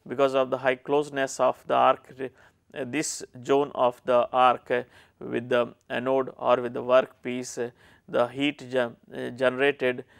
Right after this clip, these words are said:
is transferred, uh, too much heat is transferred, uh, away from this zone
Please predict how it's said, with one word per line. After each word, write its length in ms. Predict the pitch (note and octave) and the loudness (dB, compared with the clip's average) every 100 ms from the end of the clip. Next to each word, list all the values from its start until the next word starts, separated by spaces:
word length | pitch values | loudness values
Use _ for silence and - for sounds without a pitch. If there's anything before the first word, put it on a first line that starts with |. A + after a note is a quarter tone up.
| _ - | _ -12
is 200 | B2+ B2 | -8 -8
transferred, 720 | - C3 C3+ - C3 B2 A#2+ - _ _ - | -2 0 -2 -4 2 2 2 -6 _ _ -16
uh, 120 | B2+ B2 | -14 -10
too 120 | C#3+ | -8
much 220 | D3 D3 - | -6 -6 -6
heat 260 | C3 C3 | -8 -6
is 160 | C3 A#2+ | -10 -8
transferred, 680 | B2+ B2+ A#2 - B2 A#2+ - _ _ _ | -8 -8 -8 -2 0 0 -4 _ _ _
uh, 320 | - B2+ B2 B2 | -10 -6 -4 -2
away 300 | B2+ B2+ C#3 | 2 4 2
from 460 | C3+ B2+ A#2+ A#2+ A#2+ | -2 -4 -4 -6 -18
this 300 | - C3 C#3 | -10 -8 -8
zone 420 | B2+ B2 B2 B2 | -6 -2 -2 -4